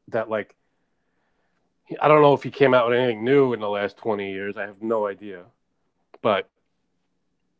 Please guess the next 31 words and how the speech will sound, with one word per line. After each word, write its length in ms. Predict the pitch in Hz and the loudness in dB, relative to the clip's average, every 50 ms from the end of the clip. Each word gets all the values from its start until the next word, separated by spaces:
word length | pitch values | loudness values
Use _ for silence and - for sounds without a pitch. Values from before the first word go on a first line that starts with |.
| _ _ - | _ _ -6
you 120 | 139 135 | -6 -4
know, 140 | 110 101 101 | -2 -2 -4
he, 100 | 113 117 | -6 -6
he 120 | - 110 110 | -6 -4 -2
was 140 | 120 117 110 | -2 -2 -2
big 260 | - 101 101 113 117 | -2 -2 0 2 2
in 80 | 123 123 | 2 2
the 80 | 123 | 4
nineties, 640 | 113 110 104 107 107 107 120 131 143 - - - - _ _ _ _ _ _ _ _ _ _ _ _ _ | 2 2 0 0 0 0 0 -2 -2 -4 -10 -20 -20 _ _ _ _ _ _ _ _ _ _ _ _ _
and 140 | 101 110 117 | -2 2 4
that's 180 | 120 120 120 - | 4 4 4 4
enough, 340 | 117 123 147 139 107 - - | 2 4 4 2 2 0 -2
I 100 | 104 95 | -4 -2
guess, 380 | 87 107 95 95 92 - - - | -2 -2 -2 -2 -4 -10 -16 -10
'cause 500 | - - 104 98 98 - - - - - | -6 -4 -4 -4 -6 -10 -16 -16 -14 -10
a 60 | 110 101 | -4 2
lot 220 | 107 107 110 117 | 4 6 6 6
of 80 | 117 - | 4 4
people, 480 | 131 139 - - 110 107 104 104 - _ _ _ _ _ _ _ | 2 4 4 4 4 2 2 0 -8 _ _ _ _ _ _ _
that 160 | - 101 107 110 | -2 0 0 2
was 160 | 110 113 101 | 0 2 4
their 300 | 113 117 117 117 117 113 | 6 6 8 6 6 4
teenage 460 | 113 - - 120 131 139 131 127 120 | 2 -2 -2 0 2 2 2 2 2
years. 360 | 123 143 156 143 107 95 92 101 | 2 2 4 2 2 0 -2 -4
That 160 | 101 - 110 | -4 -2 -2
was 260 | 117 117 107 104 107 - | -4 -4 -4 -8 -8 -8
what 100 | 123 117 | -6 -4
they 100 | - 123 | -2 -2
grew 220 | 104 117 123 123 120 | 0 2 4 4 4
up 200 | 127 120 - - | 4 2 0 -4
with. 100 | 95 | -6